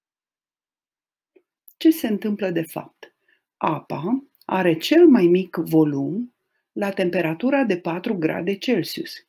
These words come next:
Deci are cea mai mare densitate la această temperatură de patru grade Celsius.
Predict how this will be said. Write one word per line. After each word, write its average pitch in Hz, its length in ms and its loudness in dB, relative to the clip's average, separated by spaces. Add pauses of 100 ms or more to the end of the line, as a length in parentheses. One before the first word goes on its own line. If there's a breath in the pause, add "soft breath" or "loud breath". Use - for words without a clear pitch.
(560)
Deci 170 400 2
are 160 340 4
cea 247 280 0
mai 277 180 6
mare 190 320 0
densitate 156 920 -6
la 180 260 -4
această 196 480 -6
temperatură 208 680 -2
de 165 140 0
patru 170 360 -6
grade 170 340 -4
Celsius. - 680 -6